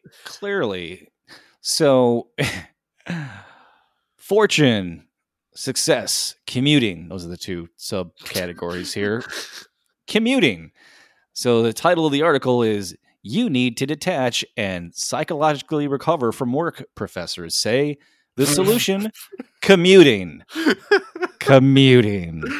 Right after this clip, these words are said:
Speaker 2: The solution is not to make work less psychologically traumatizing. <laughs> It's just, you know, sit yourself in a fucking car and, you know, scream a, scream a little bit and then, you know,
Speaker 1: So the,
Speaker 2: fight for your
Speaker 1: the s-,
Speaker 2: life.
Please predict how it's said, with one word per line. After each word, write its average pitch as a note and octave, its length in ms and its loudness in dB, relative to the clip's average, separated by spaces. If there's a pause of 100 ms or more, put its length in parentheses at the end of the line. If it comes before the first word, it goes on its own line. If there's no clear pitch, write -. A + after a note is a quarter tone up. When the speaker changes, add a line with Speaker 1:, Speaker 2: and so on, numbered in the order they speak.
(420)
Speaker 2:
The B3 80 -2
solution D4 480 0
is E3+ 140 0
not G3 180 6
to G#3 60 -6
make E3+ 200 0
work D#3 300 0
less D3 200 0
psychologically C#3 840 0
traumatizing. D3+ 800 -2
<laughs> - 0 -
It's - 160 -2
just, - 320 -8
you D4 60 -6
know, F3 180 0
sit - 240 -6
yourself G#3+ 400 -8
in G#3+ 60 -6
a - 20 -8
fucking F#3 400 -14
car F#3+ 420 0 (380)
and, D3+ 140 -6
you D#3+ 100 -6
know, C#3+ 140 0
scream F3 500 -2
a, C#3+ 60 -2 (180)
scream G3 380 -6
a E3 60 0
little B2 220 -2
bit A2+ 320 -8
and A#2+ 160 -20
then, A#2 160 -18
you A#2+ 100 -12
know, G#2 220 -12
Speaker 1:
So A#2+ 380 -2
the, G#2+ 220 -6
Speaker 2:
fight C#3 260 -10
for - 120 -10
your E3 100 -6
Speaker 1:
the C#3+ 80 -2
s-, D3+ 100 -2
Speaker 2:
life. - 280 -14